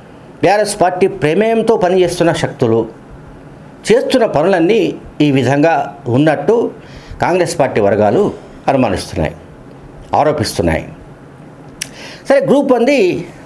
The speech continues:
పక్కన పెడదాం ఒక నిమిషం కోసం. నెక్స్ట్, ఇప్పుడు తాజాగా వచ్చిన ఇంకొక సమస్య, రెండు సమస్యలు వచ్చాయి మళ్ళీ. ఈ రెండు ఏంటంటే, ఒకటి ఆరోగ్యశ్రీ నెట్వర్క్ ఆసుపత్రికి సంబంధించిన ఇష్యూ,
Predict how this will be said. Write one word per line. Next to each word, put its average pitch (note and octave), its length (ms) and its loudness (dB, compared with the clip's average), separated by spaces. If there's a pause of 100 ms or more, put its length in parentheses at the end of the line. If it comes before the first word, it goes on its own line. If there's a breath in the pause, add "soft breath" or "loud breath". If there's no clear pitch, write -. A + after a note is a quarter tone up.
పక్కన F3 200 0
పెడదాం G2 340 -2
ఒక B2 140 0
నిమిషం A2+ 340 -2
కోసం. - 260 -6 (760 loud breath)
నెక్స్ట్, F#3+ 380 0 (280)
ఇప్పుడు G3+ 240 2
తాజాగా A3 540 0
వచ్చిన D3 640 -2
ఇంకొక D#3+ 260 0
సమస్య, B2+ 640 0 (680 loud breath)
రెండు B3 160 2
సమస్యలు A3 340 0
వచ్చాయి G2 240 -2
మళ్ళీ. G#2 240 -2 (1200 loud breath)
ఈ C4 100 4
రెండు B3 240 4
ఏంటంటే, A#3+ 240 2
ఒకటి G3+ 640 2 (760)
ఆరోగ్యశ్రీ G3+ 800 2
నెట్వర్క్ D3 360 0
ఆసుపత్రికి B2 480 -2
సంబంధించిన G#2+ 360 0
ఇష్యూ, - 280 -4